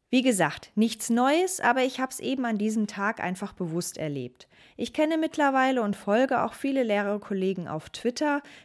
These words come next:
die dort ihre innovativen Ideen und Projekte teilen und eben auch diskutieren. Manchmal wird eben auch lehrertypisch über Begrifflichkeiten diskutiert, ob es digitale Bildung, zeitgemäße Bildung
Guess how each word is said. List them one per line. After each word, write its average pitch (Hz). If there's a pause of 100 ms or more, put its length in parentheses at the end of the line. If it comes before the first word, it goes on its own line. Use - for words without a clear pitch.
die 254
dort 262
ihre 254
innovativen 262
Ideen 220
und 202
Projekte 190
teilen 190
und 180
eben 165
auch 151
diskutieren. 151 (540)
Manchmal 277
wird 220
eben 202
auch 175
lehrertypisch 220
über 165
Begrifflichkeiten 247
diskutiert, 220
ob 190
es 185
digitale 220
Bildung, 254
zeitgemäße 233
Bildung 214